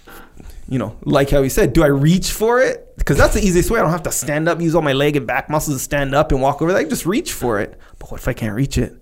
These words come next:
Now I gotta do, expend all the energy of reaching for it, failing, bring my hand back, and then doing the standing up thing that I was trying to avoid in the first place. So it's one of those things. So what do I do, man? What do I do? Do I just chance it?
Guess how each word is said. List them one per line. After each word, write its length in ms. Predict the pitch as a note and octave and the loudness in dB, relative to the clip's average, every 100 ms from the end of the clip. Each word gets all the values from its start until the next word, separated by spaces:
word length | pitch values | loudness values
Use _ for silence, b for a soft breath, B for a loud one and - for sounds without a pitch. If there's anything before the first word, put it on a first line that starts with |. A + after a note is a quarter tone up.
| B B B | B B B
Now 200 | C#3+ G3 | 2 2
I 80 | G3+ | 4
gotta 180 | D#3 | 2
do, 260 | C3 D3 B2 - | 2 -2 -2 -4
expend 320 | C#3+ - D3 | -2 0 2
all 80 | D3 | 2
the 80 | B2+ | 2
energy 280 | D3+ C#3 C#3 | 0 0 0
of 120 | C3+ | 0
reaching 420 | C#3 G#3+ A#3+ A3+ | 0 0 2 0
for 240 | - C#3+ C3+ | 2 4 2
it, 120 | - | 0
failing, 680 | - A3+ C#4+ D4 B3 A3 F3 | -4 -2 0 0 0 0 2
bring 200 | G3 G#3 | 2 2
my 100 | F#3+ | 2
hand 220 | F#3+ E3 | 2 0
back, 300 | A3+ G#3 - | 0 -2 -2
and 140 | C#3 | -2
then 280 | D#3 A#3 G3 | 0 2 2
doing 280 | C#3 F3 E3+ | 2 2 2
the 80 | D3+ | 0
standing 400 | - D#3+ D#3 D3+ | 0 0 2 2
up 180 | C#3+ - | 0 0
thing 180 | D3+ | 0
that 120 | C#3+ C3+ | 2 2
I 60 | C3 | 2
was 160 | B2+ A#2+ | 0 2
trying 200 | A3+ A3 | 0 0
to 80 | A3 | 0
avoid 280 | - F#3+ | 2 2
in 80 | G3 | 2
the 100 | G#3+ | 0
first 280 | A3 D#4 - | 0 -2 0
place. 340 | D#3 A2+ - - B B B B B B B B | 0 0 -4 -8 B B B B B B B B
So 160 | - D#3 | -4 -2
it's 80 | D3 | 0
one 140 | D3+ | 2
of 60 | C3 | 2
those 180 | B2+ | 0
things. 360 | - F3 C3 - - | 0 -2 -2 -6 -8
So 120 | - | -8
what 140 | A2 | -6
do 80 | A2+ | -6
I 100 | A2 | -6
do, 240 | A#2 C#3+ B2+ | 2 2 4
man? 320 | A#2 B2 A#2+ | 0 -2 0
What 80 | C#3 | 2
do 80 | C3+ | 4
I 60 | B2 | 4
do? 240 | A#2+ A#2 G2+ | 2 0 0
Do 120 | A#2+ | -2
I 20 | |
just 180 | A#2+ - | -2 -2
chance 380 | - B2+ B2 - | -2 -2 -4 -2
it? 220 | C#3 | -2